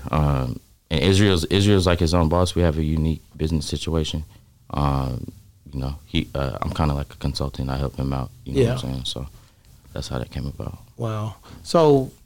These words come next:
Speaker 2: just to get into the music a little bit, 'cause I know you be D J ing and everything, so you got your ears to the street like crazy.
Speaker 1: Mm.
Speaker 2: Like, when you think about the Dallas area and, and, and who do you see that you're liking the music that comes from whoever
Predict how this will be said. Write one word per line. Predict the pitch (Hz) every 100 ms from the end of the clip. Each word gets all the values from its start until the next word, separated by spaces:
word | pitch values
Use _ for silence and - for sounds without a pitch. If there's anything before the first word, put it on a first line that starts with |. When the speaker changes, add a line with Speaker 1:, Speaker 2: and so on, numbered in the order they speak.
| -
Speaker 2:
just | 151 185 -
to | 165
get | 165
into | 139 156
the | 127
music | 131 139 123
a | 120
little | 117
bit, | 117
'cause | 117
I | 120
know | 131
you | 123 143
be | 127
D | 117 139 131
J | 120 113
ing | 113
and | 123
everything, | 117 110 110
so | 101
you | 117 139
got | 123 117
your | 131 117
ears | 117 104
to | -
the | 107
street | - - 120
like | 113 110
crazy. | - 151 135 110 110
Speaker 1:
Mm. | 87 82 82 - -
Speaker 2:
Like, | 147 127 127
when | 143 156
you | 160
think | 170 156
about | 151 139
the |
Dallas | 127 135 139 139 120
area | 143 131 131 131 123
and, | 117
and, | 120 117 113
and | 120 110
who | 170
do | 160
you | 143
see | - 151
that | 127 -
you're | 127
liking | 127 120 127 117 - - -
the |
music | 120 135 120 110
that | 120 110 - -
comes | 143 123 120
from | 127 113 107 - - - -
whoever | - 170 160 156 123 117